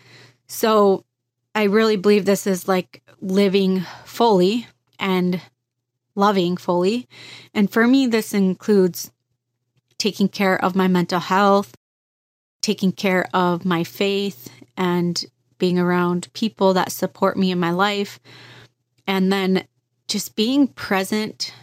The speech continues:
and there for my children and making my family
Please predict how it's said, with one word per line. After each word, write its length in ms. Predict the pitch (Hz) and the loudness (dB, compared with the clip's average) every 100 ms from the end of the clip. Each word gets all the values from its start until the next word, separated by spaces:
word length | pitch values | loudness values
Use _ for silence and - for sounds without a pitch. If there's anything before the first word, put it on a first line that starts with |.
| _ _ _ - | _ _ _ -4
and 220 | 185 175 | 0 0
there 180 | 185 185 | 0 -2
for 180 | - 175 | -4 -4
my 180 | - | -4
children 680 | - - 247 240 240 233 226 _ - - - - _ - | -6 -2 -2 0 0 0 -2 _ -20 -20 -20 -20 _ -4
and 560 | 196 185 180 175 175 - | 0 2 2 2 0 -2
making 460 | 185 185 - 190 185 | 0 0 0 -2 0
my 160 | 175 | 0
family 760 | 170 - 180 180 190 196 202 - | -2 0 0 2 2 0 -2 -8